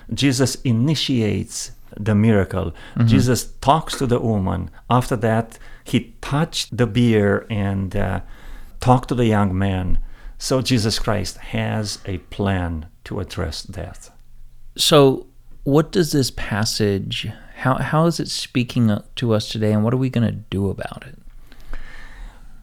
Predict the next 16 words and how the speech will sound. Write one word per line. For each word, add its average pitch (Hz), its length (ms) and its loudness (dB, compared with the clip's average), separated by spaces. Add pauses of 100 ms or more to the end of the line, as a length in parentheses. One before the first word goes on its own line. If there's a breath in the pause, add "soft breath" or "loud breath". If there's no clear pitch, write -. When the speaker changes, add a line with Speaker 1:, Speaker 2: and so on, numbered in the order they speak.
(120 loud breath)
Speaker 1:
When 131 180 4
I 113 360 4
read 143 340 2
this 107 180 2
story, 98 800 4 (380 loud breath)
what, 113 520 -2
uh, 98 420 0 (100)
spoke - 720 -2
to 101 100 0
me 95 280 2
was, 92 680 -4
uh, 90 260 -4 (500 loud breath)
the 113 180 4
reaction 104 540 2
of - 160 -8
people. - 400 -10